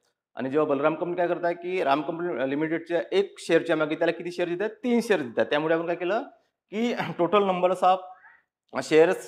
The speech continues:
of राम कंपनी लिमिटेडचे बघतो आपण की फोर्टी सेवन थाउजंड फाईव्ह हंड्रेड आहेत, अ, त्याला एक शेअरच्या मागे त्याला तीन देतात, त्यामुळे आपण काय करू into थ्री, असं टोटल वन लॅख फोर्टी टू थाउजंड फाईव्ह हंड्रेड शेअर्स तो त्याला इश्यू करताय. आणि बघतो आपण की फ-, per shares किती प्रमाणे आहे,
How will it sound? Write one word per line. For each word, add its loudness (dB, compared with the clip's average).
of 2
राम 6
कंपनी -2
लिमिटेडचे -2
बघतो -2
आपण -2
की -6
फोर्टी -2
सेवन -2
थाउजंड -4
फाईव्ह 0
हंड्रेड 0
आहेत, -2
अ, -4
त्याला 0
एक -4
शेअरच्या -2
मागे -4
त्याला -2
तीन -2
देतात, 2
त्यामुळे -2
आपण -6
काय -4
करू -6
into -4
थ्री, -4
असं -4
टोटल 4
वन 4
लॅख 6
फोर्टी -4
टू -6
थाउजंड 0
फाईव्ह 0
हंड्रेड 0
शेअर्स 2
तो -6
त्याला 2
इश्यू 4
करताय. 6
आणि 0
बघतो 2
आपण 2
की -6
फ-, -4
per 2
shares -2
किती -2
प्रमाणे 0
आहे, 0